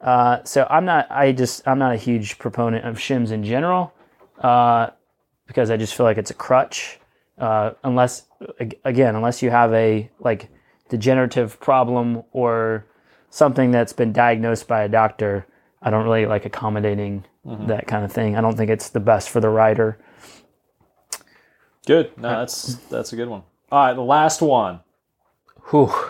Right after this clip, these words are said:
Speaker 2: Unless more questions
Speaker 1: This could
Speaker 2: pop
Speaker 1: take a,
Speaker 2: up.
Speaker 1: this could take a while. Uh,
Speaker 2: Wanting to be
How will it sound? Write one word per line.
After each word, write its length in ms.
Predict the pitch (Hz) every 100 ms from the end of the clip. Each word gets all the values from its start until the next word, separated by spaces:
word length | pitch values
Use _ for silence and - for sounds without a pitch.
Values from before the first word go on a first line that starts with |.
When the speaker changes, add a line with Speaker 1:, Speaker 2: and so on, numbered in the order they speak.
| -
Speaker 2:
Unless 340 | 110 113 -
more 180 | 120 117
questions 300 | - 131 - 143
Speaker 1:
This 140 | 135
could 120 | 143
Speaker 2:
pop 80 | 101
Speaker 1:
take 200 | 143 113
a, 60 | 123
Speaker 2:
up. 120 | -
Speaker 1:
this 180 | 139 -
could 140 | 135
take 140 | 139
a 40 | 117
while. 180 | 104 - _ _ _ 131
Uh, 340 | 143 143 127 131
Speaker 2:
Wanting 300 | 226 220 208
to 160 | 185
be 520 | 147 175 175 170 170